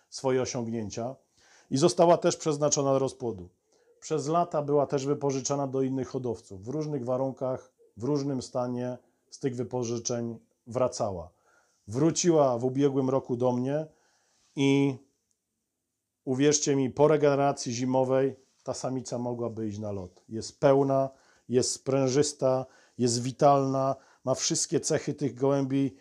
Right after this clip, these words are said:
które wcześniej wymieniałem. Jest po prostu fenomenalna. Mam nadzieję, że w połączeniu z gołębiami od Ronalda Faber, które nabyłem, wyda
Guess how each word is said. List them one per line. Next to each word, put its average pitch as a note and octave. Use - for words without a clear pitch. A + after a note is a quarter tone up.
które C#3+
wcześniej C#3+
wymieniałem. C3
Jest B2+
po D3
prostu D3
fenomenalna. C3+
Mam D3+
nadzieję, D3+
że B2+
w -
połączeniu C3+
z A2
gołębiami C3
od A#2
Ronalda B2
Faber, A#2
które B2
nabyłem, B2
wyda B2+